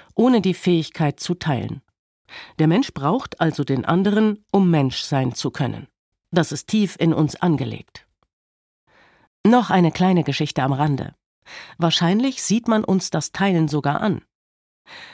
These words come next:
Zumindest stellt die sogenannte Cooperative Eye Hypothesis diese Möglichkeit in den Raum.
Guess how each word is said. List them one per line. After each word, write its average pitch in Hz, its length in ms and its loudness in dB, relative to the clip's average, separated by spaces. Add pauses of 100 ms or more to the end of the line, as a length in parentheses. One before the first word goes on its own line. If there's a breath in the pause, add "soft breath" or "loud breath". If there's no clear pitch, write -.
(140 loud breath)
Zumindest 254 500 2
stellt 202 260 0
die 196 60 4
sogenannte 196 640 2
Cooperative 180 800 -2
Eye 165 320 2
Hypothesis 160 920 -4
diese 175 220 0
Möglichkeit 139 680 -2
in 127 160 -2
den 156 180 0
Raum. 110 340 -4